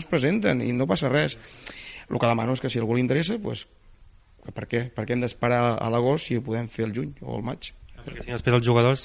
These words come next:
Speaker 2: eh, el que deies, que comencen a rebre trucades i que després no podràs comptar, doncs, potser amb qui inicialment pensaves, no? Antoni Bonachera, ja has vist que avui ha tocat competició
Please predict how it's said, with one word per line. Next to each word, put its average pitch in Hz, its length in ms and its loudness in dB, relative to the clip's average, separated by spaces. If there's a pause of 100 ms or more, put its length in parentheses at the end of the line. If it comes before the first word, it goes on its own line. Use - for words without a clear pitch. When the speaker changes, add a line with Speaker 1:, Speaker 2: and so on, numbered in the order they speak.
Speaker 2:
eh, 156 40 6 (200)
el 117 160 -2
que 123 140 6
deies, 139 260 6
que 123 100 6 (140)
comencen 123 320 2
a 123 80 4
rebre 127 160 6
trucades 131 480 6 (400)
i 123 80 2
que 135 80 8
després 123 320 2
no 143 380 2
podràs 135 260 4
comptar, 135 300 2
doncs, 139 180 0
potser 139 460 4 (400)
amb 123 100 6
qui 131 140 6 (180)
inicialment 127 520 4
pensaves, 107 440 2
no? 156 140 6 (500)
Antoni 151 240 8
Bonachera, 151 460 6 (180)
ja 127 80 6
has 123 80 6
vist 113 120 0
que 139 40 4
avui 123 160 6
ha 113 80 2
tocat 117 300 4
competició 120 800 4